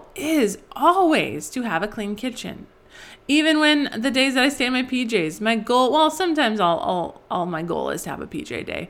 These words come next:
<laughs> but most days, my goal is to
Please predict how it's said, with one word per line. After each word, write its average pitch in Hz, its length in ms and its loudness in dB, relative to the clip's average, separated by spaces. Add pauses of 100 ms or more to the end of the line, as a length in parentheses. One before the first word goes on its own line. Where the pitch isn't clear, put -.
(120)
<laughs> - 140 -18
but 262 140 -4
most 302 640 4
days, 214 520 0 (340)
my 254 220 2
goal 277 680 6
is 220 560 2 (300)
to 269 360 2